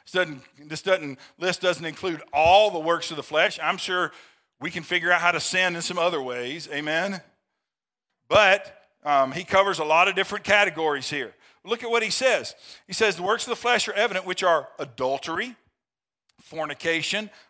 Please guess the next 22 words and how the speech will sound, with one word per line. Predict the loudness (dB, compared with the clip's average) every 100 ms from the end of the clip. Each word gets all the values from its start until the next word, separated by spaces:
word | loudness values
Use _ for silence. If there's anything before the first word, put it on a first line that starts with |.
| -4
uncleanness, | -4 -4 -6 -2 -2 0 -2 -2
lewdness." | -4 -4 -4 -6 -12 -10
Now, | -6
let's | -4 -4
just | -6 -2
stop | 2 2 0
there. | -2 -2 -6 _ _ _ _ -20 -10 4
All | 6 6
of | 4
those, | 2 2 0 -4 -8 _ _ _ _ _ _ _ _ _ _ _ _ _
um, | -4 -2 0
go | 0
back | 0
to | 0
verse | -2 2
nineteen. | 0 0 -6 2
All | 4 6
of | 4
those, | 4 4 2
sexual | -2 0 2 2 0 -6
sin, | -4 -4 -4 -4
right? | 2 2 2